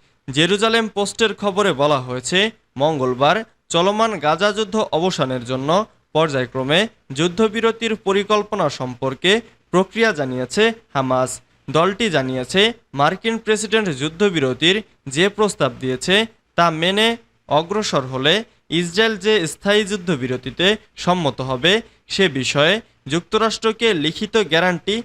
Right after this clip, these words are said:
দিতে হবে। এছাড়া এ সন্ধির ফলে গাজা উপত্যকা থেকে যে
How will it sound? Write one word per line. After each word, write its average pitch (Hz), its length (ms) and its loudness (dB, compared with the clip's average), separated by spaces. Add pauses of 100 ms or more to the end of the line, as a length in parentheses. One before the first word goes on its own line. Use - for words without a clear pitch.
(200)
দিতে 185 220 0
হবে। 131 440 -2 (460)
এছাড়া 143 480 2 (260)
এ 208 200 2
সন্ধির 190 540 0
ফলে 147 400 0 (520)
গাজা 185 360 2
উপত্যকা 208 560 -2
থেকে 135 320 -4
যে 170 260 0